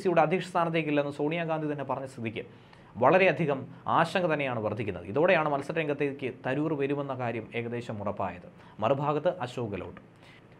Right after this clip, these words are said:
അശോക് ഗെഹ്ലോട്ട് ഈ മാസം ഇരുപത്തിയാറിന് നാമനിർദ്ദേശ പത്രിക നൽകുമെന്നും അറിയാൻ കഴിഞ്ഞിട്ടുണ്ട്. മത്സരം പാർട്ടിയുടെ ജനാധിപത്യ അടിത്തറ കൂടുതൽ ശക്തമാക്കുമെന്ന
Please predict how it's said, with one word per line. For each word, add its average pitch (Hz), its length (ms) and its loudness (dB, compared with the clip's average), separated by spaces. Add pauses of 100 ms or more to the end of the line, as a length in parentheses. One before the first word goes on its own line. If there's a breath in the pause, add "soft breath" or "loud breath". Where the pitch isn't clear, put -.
അശോക് 185 240 2
ഗെഹ്ലോട്ട് 185 300 6 (200)
ഈ - 20 0 (120)
മാസം 175 280 4
ഇരുപത്തിയാറിന് 160 600 2 (340 loud breath)
നാമനിർദ്ദേശ 175 600 4
പത്രിക 156 240 2 (220)
നൽകുമെന്നും 147 460 0
അറിയാൻ 117 260 -2
കഴിഞ്ഞിട്ടുണ്ട്. 101 440 -4 (460 loud breath)
മത്സരം 160 380 2
പാർട്ടിയുടെ 160 380 4
ജനാധിപത്യ 165 520 2 (160)
അടിത്തറ 156 360 2
കൂടുതൽ 151 240 0 (120)
ശക്തമാക്കുമെന്ന 160 560 -2